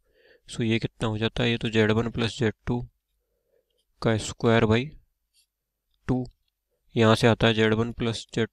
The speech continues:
टू, यहाँ से कितना आ गया, अंदर इसको जब मल्टीप्लाई करूँगा मैं इस वाले को इससे, तो ये आ जाएगा टू जेड वन जेड टू, ठीक है, प्लस में यहाँ पे कितना आएगा, टू तो बाहर ले लिया,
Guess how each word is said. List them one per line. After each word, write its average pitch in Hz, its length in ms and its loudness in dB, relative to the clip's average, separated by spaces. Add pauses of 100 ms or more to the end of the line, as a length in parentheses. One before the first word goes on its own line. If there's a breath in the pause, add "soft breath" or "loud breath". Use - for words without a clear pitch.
टू, 131 180 -6 (1160)
यहाँ 113 120 0
से 120 100 -2
कितना 117 320 0
आ 117 40 2
गया, 135 140 -2 (580)
अंदर 120 340 6
इसको 143 280 0
जब 139 120 0
मल्टीप्लाई 117 460 2
करूँगा 104 320 -4
मैं 135 140 -6 (600)
इस 123 160 -4
वाले 113 220 2
को - 120 -4
इससे, 113 240 -2
तो 113 160 -2
ये 113 60 2
आ 113 80 2
जाएगा 113 260 0
टू 127 320 -6 (720)
जेड 110 200 2
वन 104 180 0
जेड 98 140 -4 (100)
टू, 107 120 -8 (260)
ठीक - 140 -6
है, 127 60 -6
प्लस 120 320 0
में 98 180 -6 (1120)
यहाँ 110 240 0
पे 127 100 4
कितना 120 260 0
आएगा, 120 160 0
टू 123 200 -6
तो 120 120 -4
बाहर 104 220 4
ले 113 140 2
लिया, 117 220 -2